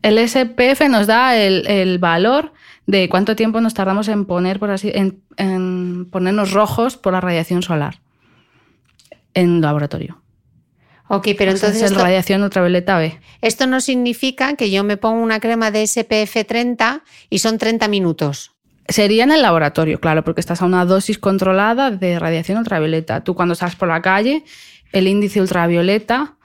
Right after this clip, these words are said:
Speaker 1: varía, mm, de las diez de la mañana a las doce. Es decir, que tú no sabes cuánta dosis de radiación ultravioleta B, eh, estás recibiendo en cada momento. Por eso se dice de reaplicar cada dos horas y no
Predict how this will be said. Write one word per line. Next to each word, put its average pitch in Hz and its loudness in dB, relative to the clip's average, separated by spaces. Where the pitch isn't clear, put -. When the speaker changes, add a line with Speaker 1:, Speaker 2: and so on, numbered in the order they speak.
Speaker 1:
varía, 180 2
mm, 190 2
de 175 2
las 170 0
diez 180 0
de 196 0
la 190 0
mañana 202 0
a - 0
las 202 0
doce. - -4
Es 196 -4
decir, 180 -4
que 170 -6
tú 196 -4
no 233 0
sabes 247 2
cuánta 208 0
dosis 185 0
de 175 0
radiación 185 0
ultravioleta 185 0
B, 254 0
eh, 185 2
estás 185 0
recibiendo 214 0
en 269 2
cada 175 2
momento. 160 0
Por 170 2
eso 180 0
se 208 -2
dice 208 -2
de 180 0
reaplicar 170 -2
cada 214 0
dos 202 -2
horas 226 0
y 190 2
no 190 2